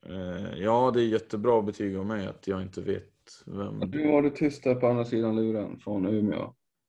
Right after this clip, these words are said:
Speaker 1: Ja, nej, nu är det väldigt tyst här.
Speaker 2: Ja, lite genant nästan.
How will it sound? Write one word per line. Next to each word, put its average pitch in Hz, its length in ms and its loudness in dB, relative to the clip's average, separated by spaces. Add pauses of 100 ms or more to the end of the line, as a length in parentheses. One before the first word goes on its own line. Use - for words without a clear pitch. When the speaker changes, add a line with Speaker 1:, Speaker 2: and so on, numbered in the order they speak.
(220)
Speaker 1:
Ja, 104 340 0 (280)
nej, 110 160 -2
nu 127 60 0
är 139 120 2
det 107 60 4
väldigt 113 260 2
tyst - 260 -8
här. 92 200 -10 (360)
Speaker 2:
Ja, 117 420 0 (340)
lite 110 240 -2
genant 120 400 2
nästan. 92 320 -6